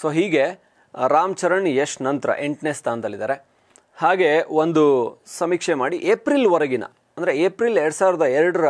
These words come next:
ಎರಡು ಸಾವಿರದ ಇಪ್ಪತ್ತೆರಡರವರೆಗಿನ, ಆ, ಏಪ್ರಿಲ್ ತಿಂಗಳಲ್ಲಿ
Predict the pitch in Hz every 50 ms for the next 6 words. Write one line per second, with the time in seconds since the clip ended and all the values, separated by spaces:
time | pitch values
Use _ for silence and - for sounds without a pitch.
0 | - - - 135 127 - - 175 156 143 147 - - 180 175 - 170 156 143 147
1 | 143 120 120 127 143 120 113 110 135 196 - _ _ _ _ _ _ _ - -
2 | _ _ _ - 147 143 135 135 131 127 123 120 127 147 160 - 202 196 170 -
3 | 185 180 196 180 160 143 127 135 170 185 -